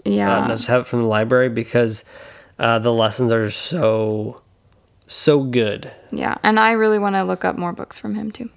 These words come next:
Speaker 2: So we'll
Speaker 1: Yep,
Speaker 2: do that.
Speaker 1: so Max Lucado. We'll put this in the, in the show notes for sure.
Speaker 2: Yeah.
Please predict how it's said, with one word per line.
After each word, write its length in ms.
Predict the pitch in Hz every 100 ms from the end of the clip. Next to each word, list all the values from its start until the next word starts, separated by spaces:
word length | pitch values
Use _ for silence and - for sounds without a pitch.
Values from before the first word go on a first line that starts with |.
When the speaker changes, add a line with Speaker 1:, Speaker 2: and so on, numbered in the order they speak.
| -
Speaker 2:
So 160 | - 233 -
we'll 100 | 226
Speaker 1:
Yep, 80 | -
Speaker 2:
do 80 |
that. 100 | 233
Speaker 1:
so 100 | 233
Max 460 | 120 131 147 - -
Lucado. 560 | 143 131 - 160 165 156
We'll 100 | 165
put 240 | 165 139
this 180 | 135 -
in 180 | 120 113
the, 140 | 110
in 120 | 127
the 80 | 110
show 200 | - 107
notes 220 | 104 98
for 100 | -
sure. 360 | - 113 101 107 _
Speaker 2:
Yeah. 300 | 202 202 196